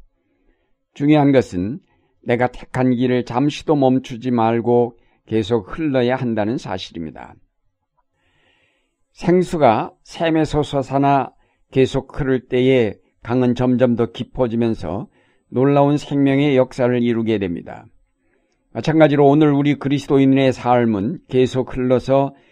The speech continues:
점점 더 깊은 강을 이루어야 하며 그러면 그 강물은 죽어가던 모든 것을 살려내고 생명이 풍성한 새로운 사회를 만들어 갈 수 있습니다.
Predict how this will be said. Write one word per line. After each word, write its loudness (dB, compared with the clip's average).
점점 2
더 4
깊은 -6
강을 0
이루어야 4
하며 -6
그러면 2
그 -2
강물은 0
죽어가던 0
모든 4
것을 -4
살려내고 0
생명이 0
풍성한 -2
새로운 0
사회를 0
만들어 0
갈 -2
수 -10
있습니다. -10